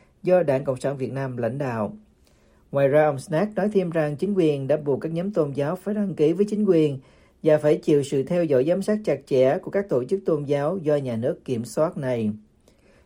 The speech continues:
Những người tìm cách thực hành tôn giáo của mình một cách độc lập và không có sự can thiệp hoặc kiểm soát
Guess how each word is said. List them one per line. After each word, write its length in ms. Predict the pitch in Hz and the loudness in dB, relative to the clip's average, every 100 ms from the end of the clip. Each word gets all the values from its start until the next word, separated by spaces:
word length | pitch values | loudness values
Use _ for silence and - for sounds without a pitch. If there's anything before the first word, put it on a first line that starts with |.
| - | -6
Những 140 | 185 | 2
người 160 | 233 185 | 4 4
tìm 220 | 185 160 | 4 0
cách 200 | 196 233 | 2 2
thực 200 | - 143 | 2 0
hành 240 | 160 143 139 | 0 -4 -2
tôn 200 | 160 160 | -2 0
giáo 240 | 151 170 | 0 0
của 120 | 196 | 2
mình 340 | 190 170 139 127 | 4 2 0 -6
một 260 | 127 117 | -4 -4
cách 140 | - 185 | -4 -2
độc 180 | 156 135 | -2 0
lập 260 | 143 135 - _ _ _ | 0 0 -4 _ _ _
và 200 | 147 151 | 2 4
không 280 | 151 185 180 | 4 2 2
có 100 | 202 | -2
sự 220 | 196 139 | 0 0
can 220 | 131 160 151 | 0 -4 2
thiệp 280 | 147 135 - _ _ | 2 2 -4 _ _
hoặc 200 | - 143 139 - | -2 -2 -2 -4
kiểm 200 | 131 151 | -2 -2
soát 280 | - 180 | 0 0